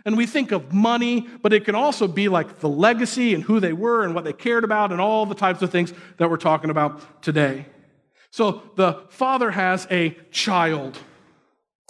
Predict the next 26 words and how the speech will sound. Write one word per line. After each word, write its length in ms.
They're 120
a 40
beneficiary. 880
They 80
had 100
to 80
sign 220
all 100
the 80
forms. 480
They 60
had 140
to 60
do 140
all 80
the 100
stuff 300
to 80
make 160
sure 400
that 60
they 100
were 80
taken 340
care 260
of. 400